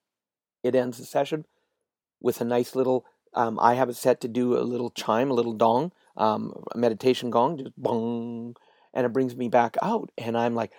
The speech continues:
<sighs> feeling refreshed. So meditation's great.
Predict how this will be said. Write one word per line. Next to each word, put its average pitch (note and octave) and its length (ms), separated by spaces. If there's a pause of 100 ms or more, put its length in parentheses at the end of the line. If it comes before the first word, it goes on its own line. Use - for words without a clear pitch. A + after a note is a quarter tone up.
(280)
<sighs> - 320
feeling A2+ 360
refreshed. - 680 (840)
So D#3+ 140
meditation's D3+ 760
great. - 360